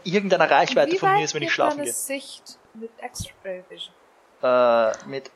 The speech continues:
Speaker 1: X-Ray Vision. Lass mich kurz das Item öffnen. Wenn mein Fingerprint angenommen wird.
Speaker 2: <laughs>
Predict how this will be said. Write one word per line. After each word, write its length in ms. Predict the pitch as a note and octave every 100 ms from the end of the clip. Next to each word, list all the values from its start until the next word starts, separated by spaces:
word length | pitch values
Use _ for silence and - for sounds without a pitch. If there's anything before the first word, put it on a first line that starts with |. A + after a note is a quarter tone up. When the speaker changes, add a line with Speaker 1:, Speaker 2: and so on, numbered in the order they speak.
| _
Speaker 1:
X-Ray 580 | D3 F#3 - B2 A2 G#2
Vision. 640 | A2 G#2+ B2 C#3+ G3 A3 - _ _
Lass 140 | -
mich 180 | C3 -
kurz 460 | - B2 - - -
das 220 | - D3+ -
Item 360 | A#2 A2 A2+ G#2+
öffnen. 480 | A2 - G#2+ C3+ E3+ - _ _ _ _ - - - - - - - _ _ -
Wenn 240 | A2 A#2
mein 140 | B2
Fingerprint 640 | C3 - A#2 G#2 B2 A2 A2+
angenommen 600 | G#2+ A#2 A2+ A2 A2 A2
wird. 200 | D3+ B3
Speaker 2:
<laughs> 140 | -